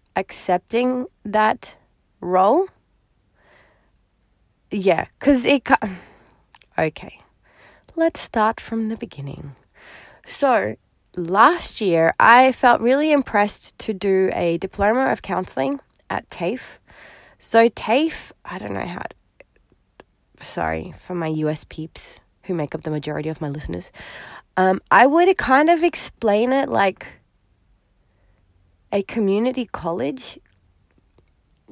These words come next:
but I could be totally wrong. So, correct me if I'm wrong, if you feel the need to. Um, it's kind of like a schooling type system that is run by the government.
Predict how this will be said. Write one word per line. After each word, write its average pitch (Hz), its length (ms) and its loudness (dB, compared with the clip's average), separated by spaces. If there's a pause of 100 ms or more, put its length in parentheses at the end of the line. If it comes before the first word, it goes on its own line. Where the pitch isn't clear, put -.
(220)
but 202 160 6
I 220 80 4
could 254 180 -6
be 269 100 -2
totally 165 460 -4
wrong. 127 280 -4
So, 151 420 -4 (280)
correct 233 380 2
me 214 140 0
if 196 120 -4
I'm 175 200 4
wrong, 156 320 2 (1200)
if 190 160 -10
you 185 80 -6
feel 180 200 -6
the 175 120 -6
need 147 300 -8
to. 151 180 -10 (320)
Um, 202 440 2 (800)
it's 226 220 0
kind 262 360 4
of 311 180 4
like 233 480 0 (520)
a 208 140 4
schooling 196 1500 2 (2000)
type 190 320 -4
system 170 720 -6
that 156 320 -6
is 175 640 -6
run 170 340 2
by 156 220 0
the 147 140 -8
government. 147 760 -6